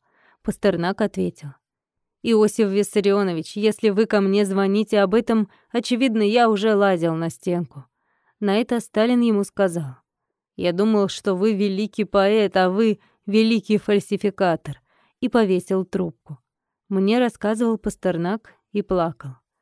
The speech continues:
Значит, он просто растерялся.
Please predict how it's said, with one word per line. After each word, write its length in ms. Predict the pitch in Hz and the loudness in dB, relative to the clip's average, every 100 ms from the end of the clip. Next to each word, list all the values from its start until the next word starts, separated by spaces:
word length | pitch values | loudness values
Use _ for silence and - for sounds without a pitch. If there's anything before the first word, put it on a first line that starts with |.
| _ _ _ _ | _ _ _ _
Значит, 560 | 175 170 175 190 196 175 | -6 -2 -2 -2 -4 -2
он 160 | 185 | -2
просто 400 | 185 190 208 - | -2 -4 -4 -2
растерялся. 800 | 202 - - 214 185 156 - 139 | -2 -2 -2 0 -2 -4 -12 -20